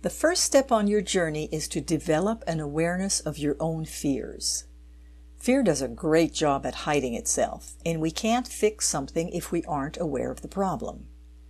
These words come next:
Many of us are aware that we're afraid of certain things, such as getting sick from a pandemic, losing our job, or perhaps never finding a significant other.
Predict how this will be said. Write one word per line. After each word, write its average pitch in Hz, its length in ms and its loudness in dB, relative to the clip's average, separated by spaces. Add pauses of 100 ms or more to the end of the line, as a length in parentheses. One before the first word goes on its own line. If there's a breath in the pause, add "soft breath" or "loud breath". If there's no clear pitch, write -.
(560 soft breath)
Many 262 360 6
of 240 100 6
us 220 180 4
are 196 140 4
aware 170 600 0
that 170 180 2
we're 156 140 6
afraid 165 360 2
of 160 100 0
certain 160 380 2
things, - 680 -2
such - 340 0
as 135 220 0
getting 127 260 0
sick - 320 2
from 139 160 -6
a 123 60 -4
pandemic, - 840 -4 (120)
losing 170 380 2
our 180 120 0
job, 147 560 -2
or 170 200 8
perhaps 190 520 -4
never 170 280 -2
finding 151 480 -4
a 139 80 -4
significant 139 760 -4
other. - 380 -4